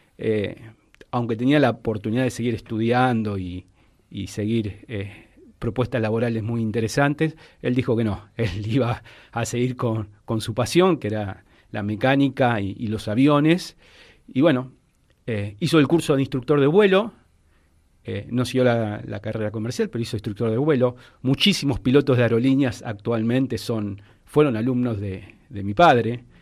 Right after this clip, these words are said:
En, en, y bueno, y comenzó, dice, "Bueno, me pongo un taller de motos". Y, y se puso un taller de motos a fines de la década del cincuen-, del cincuenta, en el año cincuenta y nueve, y después puso su propio negocio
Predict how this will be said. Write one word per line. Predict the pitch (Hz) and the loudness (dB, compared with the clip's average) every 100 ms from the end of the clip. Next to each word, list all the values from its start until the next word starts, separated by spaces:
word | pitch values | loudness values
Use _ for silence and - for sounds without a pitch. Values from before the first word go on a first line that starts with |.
| _ _ - | _ _ -12
En, | 95 95 | -10 -10
en, | 98 95 90 87 92 101 _ _ _ _ _ _ _ _ _ | -10 -10 -8 -10 -14 -20 _ _ _ _ _ _ _ _ _
y | - | -4
bueno, | 123 156 110 - - _ - | 4 6 4 -4 -20 _ -6
y | 165 | -6
comenzó, | - 156 156 160 196 208 | 2 4 4 4 4 6
dice, | 175 - 151 | 4 2 4
"Bueno, | 147 175 117 - | 6 4 0 -6
me | 123 | -4
pongo | 123 165 160 | 2 4 8
un | 147 147 139 | 6 6 2
taller | 147 143 160 151 | 2 4 4 6
de | |
motos". | 175 185 101 101 - - - _ _ - | 6 6 4 -6 -8 -20 -20 _ _ -8
Y, | 117 113 110 107 107 110 - - | -2 -2 0 -2 -6 -10 -18 -6
y | 123 | -2
se | 139 | -2
puso | 131 147 | 0 0
un | 147 | 2
taller | 139 165 | 2 4
de | 160 | 4
motos | 202 247 - 123 | 2 0 -2 -6
a | |
fines | - 123 123 | -6 -4 -2
de | 123 | 0
la | |
década | 113 117 120 | -2 -2 -2
del | 117 | -2
cincuen-, | 113 104 104 110 117 120 - | -4 -8 -4 -4 -2 -6 -6
del | 113 | -8
cincuenta, | - 131 226 202 | -4 -2 0 0
en | 117 | 0
el | 117 | 0
año | 123 | -2
cincuenta | - 123 127 139 | -2 -2 -2 0
y | |
nueve, | 170 202 202 220 - - - | 2 4 4 2 -2 -20 -10
y | 160 | 2
después | 151 - 170 | 2 6 4
puso | 160 151 165 151 | 4 0 0 0
su | - - 127 | -6 -4 -2
propio | 139 156 143 151 | 6 6 6 4
negocio | 151 165 160 165 170 | 6 4 4 2 -2